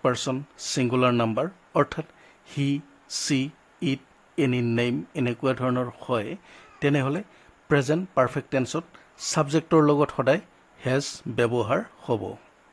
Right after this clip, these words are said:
এতিয়া আমি উদাহৰণৰ সহায়ত ষ্ট্ৰাকচাৰবিলাক বিশ্লেষণ কৰি চাম। ইয়াতে প্ৰথম এক্সাম্পলটোলৈ তোমালোকে মন কৰিবা, "আই হেভ ইটেন ৰাইচ।" এই ওপৰৰ উদাহৰণটোত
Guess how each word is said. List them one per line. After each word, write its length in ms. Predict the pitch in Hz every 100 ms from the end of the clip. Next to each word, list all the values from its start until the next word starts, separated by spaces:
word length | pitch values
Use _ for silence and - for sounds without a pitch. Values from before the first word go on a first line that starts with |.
| - - _ - - _ _ -
এতিয়া 380 | 143 185 180 160
আমি 220 | 156 175 -
উদাহৰণৰ 560 | 143 139 135 147 151 143
সহায়ত 300 | 151 135 143 -
ষ্ট্ৰাকচাৰবিলাক 760 | - - 127 - 135 123 127 123 - -
বিশ্লেষণ 440 | 120 - 113 135
কৰি 220 | 113 123 110
চাম। 260 | 123 190 - _ - - _ _ _ _ _ _ -
ইয়াতে 260 | 160 170
প্ৰথম 400 | 165 156 - 107 - -
এক্সাম্পলটোলৈ 720 | 123 131 139 135 135 139 139
তোমালোকে 400 | 120 131 127 127
মন 280 | 110 117 113
কৰিবা, 400 | 127 110 139 214 - - - -
"আই 180 | 160 156
হেভ 200 | 180 190 - -
ইটেন 420 | 143 147 151 190 170
ৰাইচ।" 400 | 135 123 113 98 - - - _ -
এই 120 | 202 -
ওপৰৰ 460 | 135 139 156 165 170 -
উদাহৰণটোত 720 | 131 131 139 131 120 131